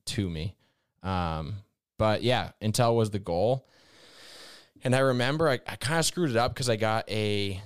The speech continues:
I got a speeding ticket and I missed the D-Lab test,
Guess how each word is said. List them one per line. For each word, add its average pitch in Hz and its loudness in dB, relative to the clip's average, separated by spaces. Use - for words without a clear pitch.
I 113 -8
got 120 2
a 113 0
speeding 127 -2
ticket 92 -6
and 98 -4
I 92 -2
missed 104 -2
the 95 -6
D-Lab 95 -2
test, - -8